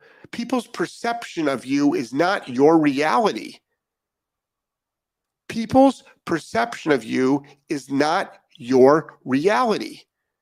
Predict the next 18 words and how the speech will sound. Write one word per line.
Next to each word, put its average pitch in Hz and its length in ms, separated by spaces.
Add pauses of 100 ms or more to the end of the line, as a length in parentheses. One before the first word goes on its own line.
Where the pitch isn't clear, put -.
(380)
Who 262 520 (220)
gives 233 380
a 147 80
shit 151 440 (240)
what - 460 (160)
they 147 480 (240)
think? - 500 (1300)
Stop - 600 (160)
caring. 214 520 (1800)
All 143 80
of 156 60
a 160 40
sudden, 156 520
you're 139 260
a 127 80
mean 147 260
pet 156 240
owner. 131 480